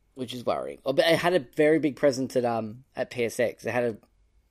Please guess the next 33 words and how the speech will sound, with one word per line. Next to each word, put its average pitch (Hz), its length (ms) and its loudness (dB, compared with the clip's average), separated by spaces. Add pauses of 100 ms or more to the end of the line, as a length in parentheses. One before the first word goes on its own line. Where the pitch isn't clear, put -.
quite 135 340 0
impressive 110 640 -4 (160)
booth 113 240 -4
area, 95 400 -6 (960)
um, 90 420 -10
from 107 180 -6
what 95 100 -6
I - 40 -8
could 95 160 -10
see. 98 380 -8 (420)
It - 80 -14
was 104 180 -10
like, 90 180 -8
they 104 80 -6
had, 98 180 -8
like, 95 240 -14 (1600)
like, 95 200 -12 (400)
hanging 123 520 -4
bodies 120 560 0
and, 110 300 -6
like, 101 320 -8
people 117 300 -4
dressed 113 320 -4
up 113 140 -2
in 107 220 -4
makeup 110 440 -4
and 107 200 -4
shit - 320 -6
scaring 110 400 -2
people 110 480 -4
and, 101 260 -8 (540)
and, 104 360 -6
like, 95 400 -12